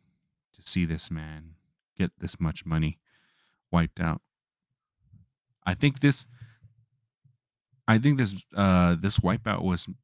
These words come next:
maybe a little bit more violent than Mark Zuckerberg's, just 'cause Mark Zuckerberg,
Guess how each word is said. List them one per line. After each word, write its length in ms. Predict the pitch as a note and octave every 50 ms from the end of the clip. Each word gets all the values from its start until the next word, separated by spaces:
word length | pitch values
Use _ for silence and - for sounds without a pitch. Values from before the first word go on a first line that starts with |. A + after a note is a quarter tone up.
| _ _ _ _ _ _ _ _ _
maybe 320 | A#2+ G#2+ G#2 B2+ D3+ E3 D#3
a 60 | D3
little 180 | C3 C3 B2+
bit 160 | B2 B2+ C3+ A#2
more 240 | G2 A#2 A2 G#2+
violent 440 | G2+ F#2 F#2 F#2+ G2+ G#2 G#2+ G2 E2+
than 300 | F#2 F2+ F2+ F2 E2+ E2+ - _ - _ _ _ _ _ -
Mark 180 | - F#3 - -
Zuckerberg's, 760 | - F#2+ - - - D#2+ - E2+ E2 D#2 D#2+ E2 - - _ _ _ _ _ _ _ _ _ _ _ _ _ _ _ - G#2+
just 180 | A2+ A#2 A2 G#2+
'cause 160 | - B2 F#2+
Mark 240 | G2 G2 G2+ F#2 -
Zuckerberg, 680 | - G2 F2 F2 - - - - F2 E2+ E2 D#2+ E2